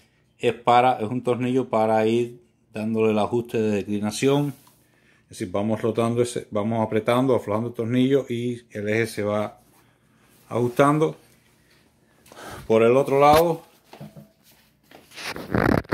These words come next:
lo mismo, pero bueno, acá tenemos las coordena-, las coordenadas en grado. Por ejemplo, acá está cerca de, esto sería,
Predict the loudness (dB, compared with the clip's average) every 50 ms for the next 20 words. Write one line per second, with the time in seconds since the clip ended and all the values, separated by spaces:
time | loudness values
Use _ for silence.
0 | -4 -2 -2 -4 -4 -6 -10 _ _ _ _ _ _ _ _ _ _ _ _ _
1 | _ _ _ _ _ _ _ _ _ -8 -6 -4 -2 0 2 4 4 4 4 4
2 | 4 4 4 4 4 4 2 2 2 0 0 0 0 0 0 0 0 -2 -4 -6
3 | -10 -16 -20 _ _ _ _ _ _ _ -16 -16 -12 -8 -8 -6 -2 -2 -2 0
4 | 0 0 0 -2 -4 -6 -4 -4 -4 -4 -6 -8 -12 -18 -20 -20 _ _ _ _
5 | _ _ _ _ _ _ _ _ _ _ _ _ _ _ _ _ _ _ _ _
6 | _ _ _ _ _ _ _ _ _ _ _ _ -16 -12 -8 -6 -2 -2 0 0
7 | 0 0 -2 -2 0 2 4 4 4 4 2 2 -2 -6 -12 _ _ _ _ _
8 | _ -12 -10 -8 -6 -6 -6 -6 -6 -6 -6 -6 -8 -6 -6 -6 -6 -6 -4 -4
9 | -4 -4 -4 -4 -4 -2 -2 -2 -4 -6 -10 -12 -14 -16 _ _ _ _ _ _
10 | _ _ _ _ _ _ _ _ _ _ _ _ _ _ _ _ _ _ _ _
11 | _ _ _ _ _ _ _ _ _ _ _ _ _ _ _ _ _ -14 -14 -10
12 | -6 -4 -2 0 0 0 2 0 0 0 0 -2 -2 -4 -6